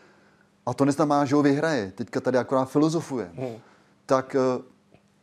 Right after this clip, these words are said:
Speaker 1: když vidíš ten potenciál, tak řekneš ano. Ale já si myslím, že momentálně to je hledání, chápeš to? Nagelsmann hledá, on nemá osu. On nemá osu německého národního týmu.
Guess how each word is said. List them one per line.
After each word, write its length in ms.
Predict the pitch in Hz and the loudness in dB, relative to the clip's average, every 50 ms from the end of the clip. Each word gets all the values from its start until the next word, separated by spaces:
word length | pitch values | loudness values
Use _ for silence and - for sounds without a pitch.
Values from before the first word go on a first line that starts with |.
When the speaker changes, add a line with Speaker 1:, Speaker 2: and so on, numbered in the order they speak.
| _ _ - 147 | _ _ -16 -8
Speaker 1:
když 200 | 127 135 139 117 | -6 -4 -4 -2
vidíš 200 | 190 202 247 185 | -2 -2 -2 -2
ten 140 | - 180 139 | 0 0 0
potenciál, 640 | - 135 - 185 180 - - 147 120 110 101 95 95 - _ _ _ _ _ _ _ _ _ _ _ _ _ _ _ _ _ _ _ _ - | -2 -2 -4 -4 -6 -4 -4 -4 -2 -2 -4 -6 -10 -16 _ _ _ _ _ _ _ _ _ _ _ _ _ _ _ _ _ _ _ _ -2
tak 140 | - 139 127 | -2 0 0
řekneš 220 | 151 139 156 127 | 0 -2 -2 -4
ano. 280 | 131 120 117 95 85 - _ _ _ _ _ _ _ _ _ _ _ _ _ _ _ - | -4 -6 -6 -8 -10 -14 _ _ _ _ _ _ _ _ _ _ _ _ _ _ _ 0
Ale 260 | 127 127 127 135 139 | 2 4 4 6 6
já 260 | 139 143 147 143 147 | 6 6 6 4 2
si 140 | 139 - 160 | -2 -4 -4
myslím, 220 | 156 143 123 160 156 | -4 -4 -4 -4 -4
že 200 | 135 160 156 151 151 | -2 -2 -2 -2 -2
momentálně 600 | 151 143 143 160 165 160 170 156 156 160 160 151 - - _ | 0 0 2 2 0 0 0 0 0 0 -2 -4 -6 -8 _
to 140 | - 156 151 | -2 0 2
je 120 | 160 160 156 | 2 2 4
hledání, 500 | 160 165 175 202 240 247 254 226 165 120 | 4 4 4 4 2 0 -2 -4 -4 -6
chápeš 320 | - 170 180 165 190 185 | -6 -6 -8 -6 -6 -4
to? 60 | - 139 | -2 0
Nagelsmann 500 | 135 143 151 151 180 170 - 180 175 147 | 0 0 0 -2 -4 -6 -4 -4 -4 -2
hledá, 480 | 143 143 165 226 233 220 170 123 113 - | 0 0 2 2 0 0 -4 -6 -6 -4
on 320 | - 139 139 143 139 143 | -2 0 2 4 4 4
nemá 380 | 147 175 208 220 220 165 131 - | 2 0 -2 -4 -6 -6 -6 -8
osu. 320 | 175 147 - - 101 82 - _ _ - - - - - - | -10 -12 -12 -14 -16 -16 -18 _ _ -20 -20 -20 -20 -10 -4
On 200 | - 131 147 147 | 0 2 4 4
nemá 360 | 156 208 226 254 233 196 - | 4 2 2 0 -4 -8 -8
osu 400 | - 190 185 - - 143 107 90 - _ _ _ _ _ _ _ _ _ _ - | -8 -8 -8 -8 -8 -10 -10 -12 -16 _ _ _ _ _ _ _ _ _ _ -4
německého 460 | 120 131 135 147 139 - - 139 135 | 0 2 2 2 2 0 0 0 2
národního 360 | 135 127 127 120 131 127 117 | 2 0 0 0 -2 -2 -2
týmu. 320 | - - 113 110 104 98 | -4 -6 -6 -6 -6 -8